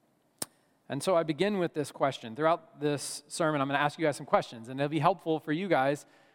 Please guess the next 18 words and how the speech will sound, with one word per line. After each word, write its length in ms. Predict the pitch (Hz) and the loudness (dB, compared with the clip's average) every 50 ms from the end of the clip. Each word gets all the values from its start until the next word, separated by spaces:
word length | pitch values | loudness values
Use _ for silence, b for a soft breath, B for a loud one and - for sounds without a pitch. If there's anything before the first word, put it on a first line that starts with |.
| b b | b b
to 100 | - 160 | -4 -2
write 300 | 147 135 143 151 170 - | 0 2 2 2 2 0
stuff 240 | - - 165 156 - | 0 0 0 2 2
down 340 | - 180 180 143 104 107 113 | 2 2 2 2 0 -4 -6
or 320 | 151 160 160 165 165 156 | -4 0 2 2 2 0
to 380 | 151 - - 175 165 165 165 151 | -2 -4 -4 -2 0 0 -2 -2
just 280 | - 180 196 - - | -2 -4 -4 -4 -4
remember, 460 | 202 196 196 208 196 151 131 113 104 - _ _ _ _ _ - | -2 2 2 2 2 0 -2 -6 -6 -10 _ _ _ _ _ -2
think 220 | - 220 202 - | 0 0 0 0
about 320 | 196 156 139 117 107 107 104 | -2 -2 0 0 0 0 -2
it, 100 | 101 - | -4 -2
right? 240 | 120 127 156 165 - | 0 0 0 -2 -4
Some 100 | 175 170 | -10 -10
of 80 | 160 | -8
you 80 | 160 151 | -2 0
guys 200 | 151 143 135 - | 2 2 2 2
have 140 | 143 127 131 | 0 0 0
am-, 120 | 127 127 | -4 -10